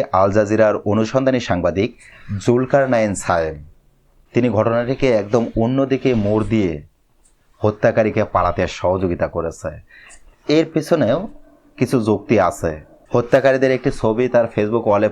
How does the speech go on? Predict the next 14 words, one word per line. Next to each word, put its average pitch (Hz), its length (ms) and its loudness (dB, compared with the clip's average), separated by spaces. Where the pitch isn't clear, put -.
পোস্ট 107 240 -2
করে 113 160 2
জানিয়ে 113 300 2
দিয়েছে 101 320 0
যে 95 220 0
তিনি 110 220 0
ভারতে 110 280 0
পালিয়ে 95 340 2
গিয়েছে, 90 400 -2
অর্থাৎ 104 260 0
ফয়সাল 123 400 2
যে 107 140 2
হত্যাকারী 104 440 0
ছিল - 160 -2